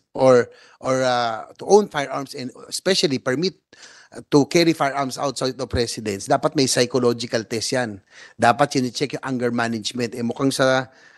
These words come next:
tingin ko, mukhang base ro sa mga impormasyon na nakalap natin, baka mamaya tatanin ko ang barangay nila, no? Mukhang may anger management problem. Ito si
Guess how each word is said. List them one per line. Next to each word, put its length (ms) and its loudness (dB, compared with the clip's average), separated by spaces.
tingin 320 4
ko, 320 -4
mukhang 560 -10
base 320 4
ro 80 0
sa 160 -4
mga 240 0
impormasyon 560 -2
na 160 -2
nakalap 480 -2
natin, 640 -8
baka 160 0
mamaya 320 6
tatanin 400 -6
ko 80 -4
ang 80 -4
barangay 400 -2
nila, 320 -2
no? 320 -14
Mukhang 160 -4
may 160 4
anger 320 0
management 640 -4
problem. 480 -2
Ito 240 -4
si 560 2